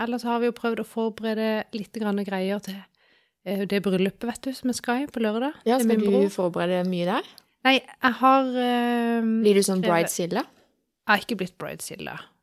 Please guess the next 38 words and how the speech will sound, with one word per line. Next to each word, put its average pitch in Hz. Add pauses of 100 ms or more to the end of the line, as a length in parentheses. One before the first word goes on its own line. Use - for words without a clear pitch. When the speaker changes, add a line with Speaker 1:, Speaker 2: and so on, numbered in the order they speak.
(140)
Speaker 1:
men 208
jeg 208
har 214
engasjert 214
meg 202
litt -
grann 233 (420)
i 190 (140)
bryllupskaka. 175 (400)
Speaker 2:
Oh. 240 (1200)
Speaker 1:
For 208
den, 208 (160)
eh, 196
skal -
min 196
mor 202
lage. 196 (360)
Speaker 2:
Mm. 214 (760)
Speaker 1:
Og 190
så -
var 196
det 190
liksom, 196
hvordan 190
skal -
vi 165
få -
servert 208
dette? -
Vi 208
må 196
jo 190
ha 190
det 180
på 175
noe 170 (120)
slags -
fat. -